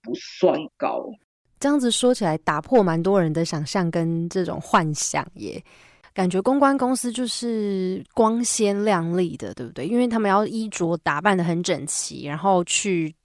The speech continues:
Speaker 2: 可能每天就是周旋在这些接洽啦，然后办活动啦，然后可能有很多机会可以面对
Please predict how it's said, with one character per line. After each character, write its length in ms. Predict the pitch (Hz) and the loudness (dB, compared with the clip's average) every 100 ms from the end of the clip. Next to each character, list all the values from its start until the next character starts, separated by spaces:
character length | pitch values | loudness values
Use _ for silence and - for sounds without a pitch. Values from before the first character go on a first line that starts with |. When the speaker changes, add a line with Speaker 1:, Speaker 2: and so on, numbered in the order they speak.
| - | -14
Speaker 2:
可 100 | - | -8
能 100 | 175 | -4
每 140 | 165 131 | -4 -4
天 160 | 214 | -6
就 100 | 240 | -2
是 80 | 262 | -2
周 220 | 214 226 | 2 2
旋 240 | 240 208 170 | 4 0 0
在 160 | 190 | 0
这 140 | 185 185 | 0 -2
些 160 | 185 | -2
接 300 | 175 - 185 | -2 -4 -4
洽 320 | 180 - 190 160 | -2 -2 0 0
啦， 200 | 160 160 - - - | -4 -6 -10 -16 -6
然 100 | 180 | -4
后 60 | |
办 260 | 185 220 180 | 2 4 2
活 240 | - 170 | -2 -4
动 280 | 175 208 175 | -2 0 0
啦， 160 | 165 160 | -2 -2
然 80 | 156 | -2
后 100 | 196 | -2
可 140 | 196 | -2
能 240 | 165 160 | -2 -2
有 140 | 160 143 | -4 -4
很 160 | 160 | -4
多 240 | 160 220 220 | -4 -2 -2
机 260 | - 233 | -2 -4
会 180 | 247 247 | 0 0
可 120 | 208 | 0
以 40 | 202 | -2
面 320 | 202 226 202 | -2 -2 -2
对 260 | 190 208 185 | 0 0 -2